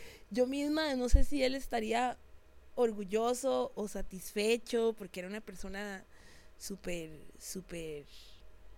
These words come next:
súper dire-, er-, era muy estricto con ciertas cosas. Yo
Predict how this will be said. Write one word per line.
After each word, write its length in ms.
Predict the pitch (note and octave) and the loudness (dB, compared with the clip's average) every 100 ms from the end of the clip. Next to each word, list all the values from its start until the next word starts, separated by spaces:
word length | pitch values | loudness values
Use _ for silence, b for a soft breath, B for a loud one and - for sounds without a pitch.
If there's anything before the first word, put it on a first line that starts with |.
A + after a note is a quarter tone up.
| - - - - - - | -20 -20 -20 -20 -20 -20
súper 260 | - G3 | -10 -10
dire-, 360 | F#3 F#3+ G#3 A#3 | -8 -6 -4 -2
er-, 180 | G3 G3+ G#3+ | -4 -4 -2
era 180 | A3+ | 0
muy 360 | C4+ B3+ A#3 C4 | 0 -2 -2 -4
estricto 680 | C4+ - B3 D4+ - G#3 E3+ | -6 -6 -6 -6 -8 -12 -12
con 160 | - F3+ | -12 -10
ciertas 420 | G#3 G3+ A#3 A#3 | -10 -10 -10 -10
cosas. 460 | - A#3+ A#3 F#3 - | -2 -2 -4 -12 -12
Yo 220 | F#3+ F#3+ | -10 -10